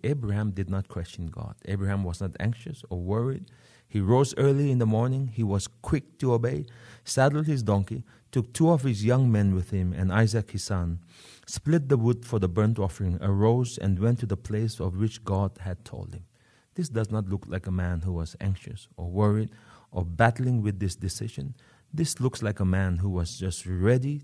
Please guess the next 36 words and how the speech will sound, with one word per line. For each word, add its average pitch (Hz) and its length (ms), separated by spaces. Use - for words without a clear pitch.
to 98 160
obey 101 260
God. 87 380
And 101 160
I 151 120
believe 98 440
he 110 140
knew 110 280
something 113 600
in 92 100
his 87 140
heart 92 360
which 90 240
we 101 120
do 95 160
not. 80 400
Looking 113 360
back 87 340
in 107 120
the 95 80
context 113 640
of 90 140
this 87 100
story - 460
is 98 160
because 104 380
Abraham 113 600
knew 113 420
that 85 160
he 107 120
was 92 240
in 92 140
a 87 60
covenant 95 680
with - 180
God. - 220